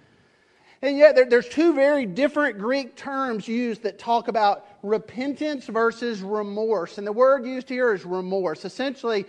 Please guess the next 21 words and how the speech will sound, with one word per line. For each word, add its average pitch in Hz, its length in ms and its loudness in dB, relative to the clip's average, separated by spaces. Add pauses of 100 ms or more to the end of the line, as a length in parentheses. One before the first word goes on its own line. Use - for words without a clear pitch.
(180)
Judas 294 460 -4
feels 233 340 -2
bad 269 580 2
about 214 300 -2
what 220 140 -6
he 196 200 -14
did. 151 480 -12 (280)
You 277 180 -2
and 262 100 -4
I, 277 160 0
when 269 200 -2
we 240 160 -2
sin, 302 600 -4 (180)
we 262 180 -2
often 269 480 2
feel 214 200 0
bad 226 600 6
about 226 300 2
what 233 200 -2
we 202 160 -8
did. 143 400 -12